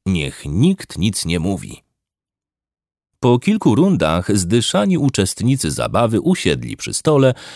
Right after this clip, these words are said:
by przekąsić plastry suszonego mięsa, chiński przysmak. Nie starczyło jednak dla wszystkich.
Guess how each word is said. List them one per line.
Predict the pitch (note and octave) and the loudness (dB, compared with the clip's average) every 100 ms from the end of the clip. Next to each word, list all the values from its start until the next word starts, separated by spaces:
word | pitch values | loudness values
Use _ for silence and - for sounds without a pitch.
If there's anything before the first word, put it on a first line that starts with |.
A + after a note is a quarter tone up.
| - - | -20 -2
by | C4 | -2
przekąsić | A3+ G#3 D#3 C#3 B2+ G2+ - | 0 -2 0 0 0 -4 -4
plastry | D#3 E3 - - C3 | -2 -2 -2 0 2
suszonego | - G3+ D#3 B2 F#2 E2 | 2 0 2 2 2 2
mięsa, | F#2+ F2+ A1+ - G#1+ G1+ - _ | 2 0 -2 -6 -8 -10 -14 _
chiński | - A1+ - - F#3 | -12 -10 -8 -4 -2
przysmak. | - - - - - - _ _ _ _ _ - - - - | 2 0 -2 -10 -14 -20 _ _ _ _ _ -20 -20 -10 -2
Nie | G3 | -2
starczyło | - F3+ - A3+ G3+ | 0 -2 0 0 2
jednak | C3+ C#2+ A#1+ A1+ - | 2 2 -2 -8 -8
dla | C#2+ C#2 | -6 -6
wszystkich. | - C#2+ - - - - - | -6 -8 -10 -14 -16 -18 -20